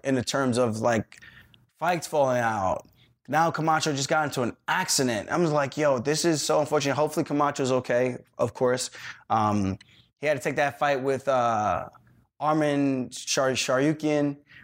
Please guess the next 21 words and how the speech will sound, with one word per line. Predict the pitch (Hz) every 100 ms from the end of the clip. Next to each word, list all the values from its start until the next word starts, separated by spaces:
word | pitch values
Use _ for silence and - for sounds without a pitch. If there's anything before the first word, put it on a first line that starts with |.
| _
over | - 135 131
at | 123
Fight | - 147
Island, | 139 147 147 147 139 131 - - - _ _
after | 139 147
training | 131 - 156 151
for | 135
somebody | 131 151 147 147 139
else. | 135 135
I'm | 135 135
just | 131
like, | 135 123
"Dude, | 143 127
this | 123
guy | 131 127
cannot | - 123 113 110
catch | 113 -
a |
break." | 101 113 117 - - - - -
And | 113 110 107 104
yeah, | 123 135 117